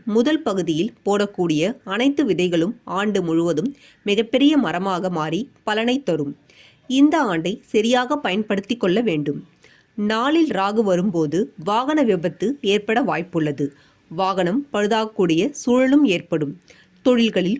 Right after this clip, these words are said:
ஒன்றுக்கு முறை நான்கு முறை யோசித்து செயல்படுவது நல்லது. தாய் சொல்லை கேட்டு நடப்பதும் நல்லது.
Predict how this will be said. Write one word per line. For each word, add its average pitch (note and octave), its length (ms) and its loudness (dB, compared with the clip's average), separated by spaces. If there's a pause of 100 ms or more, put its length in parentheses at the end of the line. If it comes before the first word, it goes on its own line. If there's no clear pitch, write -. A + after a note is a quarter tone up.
ஒன்றுக்கு C4+ 480 2
முறை G3 300 4 (140)
நான்கு G3 380 0
முறை F3 340 0
யோசித்து A3+ 500 0
செயல்படுவது G#3+ 580 2
நல்லது. D#3 440 0 (600)
தாய் C#4 300 -2
சொல்லை G#3 300 2
கேட்டு E3+ 380 -2 (160)
நடப்பதும் G#3+ 560 0
நல்லது. D#3 340 0